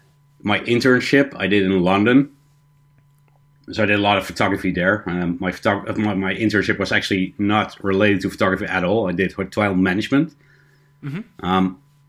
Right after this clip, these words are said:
Speaker 1: but that photography was already a big part of my life, and so was mountain biking. So at that time, those two combined. I started a website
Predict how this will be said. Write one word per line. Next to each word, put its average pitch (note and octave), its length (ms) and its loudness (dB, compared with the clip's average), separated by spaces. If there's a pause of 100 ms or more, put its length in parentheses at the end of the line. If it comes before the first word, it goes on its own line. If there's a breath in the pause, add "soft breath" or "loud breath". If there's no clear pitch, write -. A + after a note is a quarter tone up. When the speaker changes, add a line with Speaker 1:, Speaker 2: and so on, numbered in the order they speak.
(880)
Speaker 1:
but F#2+ 340 -2
that A2 120 0
photography B2+ 420 2
was A2+ 160 0
already A2 220 4
a F#2+ 60 -2
big - 160 -2
part G#2 160 2
of F#2+ 80 -2
my G2 100 2
life, F#2+ 240 2
and F2+ 80 -6
so G#2 140 0
was G2+ 160 -2
mountain G#2 360 2
biking. E2 460 -6
So F#2+ 220 -4
at F#2+ 100 -2
that A#2 160 2
time, G#2+ 300 0
those G#2 240 2
two G2+ 140 0
combined. F2 520 -2
I D#2+ 40 -10
started F#2+ 340 0
a E2+ 40 0
website A2 720 -2